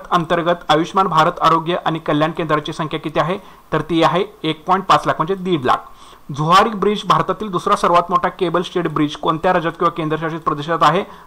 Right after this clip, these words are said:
तर तो आहे गोव्यामध्ये. कोणत्या देशाने दोन हजार तेवीसच्या पहिल्या सहा महिन्यांसाठी युरोपियन युनियन परिषदेचं अध्यक्षपद स्वीकारलेलं आहे? उत्तर आहे स्वीडन.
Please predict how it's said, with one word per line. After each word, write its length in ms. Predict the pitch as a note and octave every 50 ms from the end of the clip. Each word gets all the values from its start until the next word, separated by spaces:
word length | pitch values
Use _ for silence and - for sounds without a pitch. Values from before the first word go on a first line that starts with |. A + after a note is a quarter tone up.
| - -
तर 80 | D#3 D3
तो 120 | - F3+ E3
आहे 120 | F#3 G3+
गोव्यामध्ये. 600 | G3 E3+ D#3+ D#3+ D3+ D3+ C#3+ C#3 B2+ A#2 A2+ G#2 - - - - - - - - - -
कोणत्या 320 | G3 G3+ G3+ G3+ A#3+ A#3
देशाने 380 | G#3+ A3+ G#3+ G#3+ G#3+ G#3 G#3+ G3+
दोन 180 | G3 G3 F#3+
हजार 160 | F#3 F#3+ F#3 F#3 -
तेवीसच्या 380 | F#3 E3+ F3 F3+ - G#3 F#3
पहिल्या 300 | - - E3+ D#3 D#3+ F3+
सहा 260 | F#3 - - E3+ E3+
महिन्यांसाठी 640 | F3 F3 D#3+ D#3+ D#3+ D#3+ - F3+ E3 - G3+ G3+ G3+ -
युरोपियन 420 | F3 D#3+ D#3+ E3+ F#3+ G3+ A3+ G#3 G3+
युनियन 180 | F#3+ E3+ E3+
परिषदेचं 540 | - - E3 D3+ - F3 D3+ D3+ D3+ - F#3+ - -
अध्यक्षपद 440 | D3+ C#3+ D3+ D3 - E3+ D3 D#3+ -
स्वीकारलेलं 440 | - D3+ - D#3 C#3+ C#3+ C#3+ C#3+
आहे? 120 | D3 F3 F3+ - -
उत्तर 220 | C#3+ - - C#3+
आहे 120 | D3 E3+ E3+
स्वीडन. 340 | - G#3 F#3 E3 F#3+ -